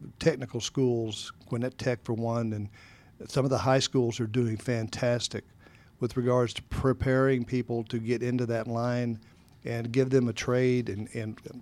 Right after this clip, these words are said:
I guess training them basically to come into work for you, people like you in manufacturing, logistics,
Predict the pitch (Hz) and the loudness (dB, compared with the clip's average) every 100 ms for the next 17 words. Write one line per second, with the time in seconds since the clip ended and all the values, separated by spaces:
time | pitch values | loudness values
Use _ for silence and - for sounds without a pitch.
0 | - 117 117 123 170 - - - - - | -18 -8 -2 2 2 0 -8 -20 -20 -20
1 | - - 131 156 147 135 123 123 151 - | -14 -6 -2 2 4 4 2 2 0 -4
2 | - 123 117 107 135 131 123 120 127 120 | -4 -2 -2 -2 0 0 2 0 0 -2
3 | 123 117 135 151 143 - - - - 139 | -4 0 0 0 -4 -14 -20 -20 -4 -2
4 | 131 113 120 131 - 117 123 110 117 117 | 0 0 0 0 0 0 0 0 -2 -4
5 | 107 117 117 120 117 110 104 117 - 127 | -2 -4 -4 -4 -2 -4 -4 -6 -4 -6
6 | - | -6